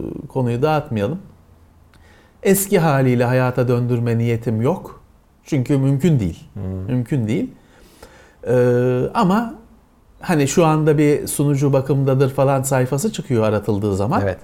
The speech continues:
Speaker 1: Ondan kurtulacağız. Hani bir şey çıkacak artık.
Speaker 2: Hmm.
Speaker 1: En azından, e,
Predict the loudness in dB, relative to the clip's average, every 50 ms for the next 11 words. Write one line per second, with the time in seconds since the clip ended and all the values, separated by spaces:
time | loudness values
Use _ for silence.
0 | -16 -2 0 0 2 2 2 0 0 0 0 0 0 0 0 0 0 -2 0 0
1 | -2 -2 -2 -4 -2 -2 -2 -2 -4 -2 0 0 2 0 0 -2 -8 -18 -20 -20
2 | _ _ -6 -2 -2 0 0 0 0 -2 -2 -6 -6 -6 -6 -10 -14 -18 -18 -20
3 | -16 -12 -10 -8 -6 -2 0 2 2 2 2 2 2 0 2 2 2 0 0 -4
4 | -8 -16 -20 -20 -20 _ _ _ _ _ -6 -2 -2 0 0 0 -2 -2 -2 -2